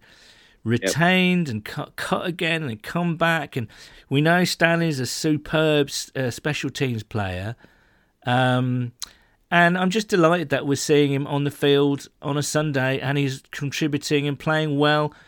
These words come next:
and doing what he's being asked to do and doing it well. You know what I mean? I'm, I'm delighted for the lad.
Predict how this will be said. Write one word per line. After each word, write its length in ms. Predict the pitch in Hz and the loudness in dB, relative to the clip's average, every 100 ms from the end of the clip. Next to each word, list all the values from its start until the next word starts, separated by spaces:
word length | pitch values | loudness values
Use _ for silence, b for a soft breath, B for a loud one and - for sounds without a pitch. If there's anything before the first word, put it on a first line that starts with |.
| b b | b b
and 200 | 123 123 | -8 -2
doing 340 | 160 165 160 156 | 2 4 4 2
what 220 | 156 147 | 0 0
he's 140 | 151 143 | -2 -2
being 300 | 156 156 151 | -2 -2 -4
asked 240 | 151 - | -6 -8
to 60 | 143 | -10
do 420 | 143 151 151 147 | -2 0 0 -2
and 180 | 139 135 | -4 -4
doing 300 | 170 180 160 | -2 0 0
it 140 | 101 - | -2 -8
well. 240 | 90 90 | -14 -12
You 120 | 98 | -10
know 40 | 123 | -8
what 80 | 127 | -6
I 40 | |
mean? 160 | 135 123 | -4 -4
I'm, 180 | 139 | -6
I'm 280 | 139 151 147 _ _ 139 | -6 -6 -8 _ _ -8
delighted 460 | 147 151 - - - | 0 0 0 -4 -8
for 140 | 107 | -8
the 80 | 92 | -6
lad. 240 | 87 92 | -8 -12